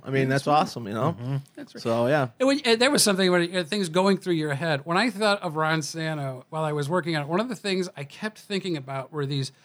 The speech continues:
Speaker 2: old recordings of my favorite baseball broadcaster of all time. And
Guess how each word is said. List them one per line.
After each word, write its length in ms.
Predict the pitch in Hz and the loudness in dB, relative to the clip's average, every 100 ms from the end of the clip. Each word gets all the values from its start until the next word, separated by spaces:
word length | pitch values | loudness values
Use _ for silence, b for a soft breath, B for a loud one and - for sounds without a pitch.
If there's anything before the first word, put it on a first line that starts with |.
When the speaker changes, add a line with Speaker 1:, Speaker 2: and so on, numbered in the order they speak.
| b b - | b b 0
Speaker 2:
old 240 | 180 214 | 2 4
recordings 540 | 202 - 180 165 160 165 | 2 2 2 4 2 0
of 300 | 175 151 139 - _ _ _ _ _ | 2 2 2 -6 _ _ _ _ _
my 220 | 214 226 269 | 2 4 6
favorite 380 | 233 196 180 | 4 4 2
baseball 320 | 190 175 165 147 | 0 -2 -2 0
broadcaster 760 | 160 156 143 156 147 139 143 | 2 0 0 -2 -2 -2 -4
of 200 | 143 147 | -4 -6
all 240 | 156 160 165 | -2 -2 -2
time. 480 | - 147 139 123 156 | -4 0 0 0 -2
And 320 | 147 147 | -2 -2